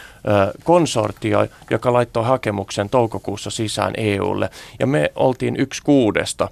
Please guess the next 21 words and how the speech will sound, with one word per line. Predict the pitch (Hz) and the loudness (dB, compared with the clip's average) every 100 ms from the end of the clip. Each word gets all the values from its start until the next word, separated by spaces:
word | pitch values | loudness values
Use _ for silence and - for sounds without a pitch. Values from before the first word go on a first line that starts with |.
| - - | -8 -6
joka | 101 107 | -4 -2
sai | - 120 101 - - - - | 0 2 2 0 -12 -20 -4
tätä, | 104 101 98 - - | -2 0 0 -4 -6
tätä | - 110 107 | -2 0 0
rahoitusta. | 113 110 98 - - - | 0 0 -2 -4 -8 -6
Ja | 104 | -2
tässä | 165 156 127 | 0 0 -2
on | 110 | -2
siis | 123 - | -2 -2
Suomen | 170 147 117 | 0 2 2
ja | 113 113 | 0 0
Viron | 143 131 107 - | 0 2 0 0
lennonjohdot | 131 131 110 104 101 101 - | 0 2 0 0 -2 -4 -2
mukana. | 131 160 127 113 | -2 -2 -2 -4
Täällä | 110 143 127 113 | -2 -2 2 2
on, | 113 110 - - - - - | 0 -4 -16 -20 -20 -8 0
onnistuttiin | 139 147 143 - 131 | 0 0 -4 -6 -4
tekemään | 156 151 143 123 120 | -2 -2 -2 0 0
niinku | 120 - 120 - _ - - - _ _ _ - - 139 | -2 -2 -4 -6 _ -18 -18 -20 _ _ _ -20 -4 0
U-Space | 180 160 - 123 110 | 2 0 0 0 0
tai | 120 | 0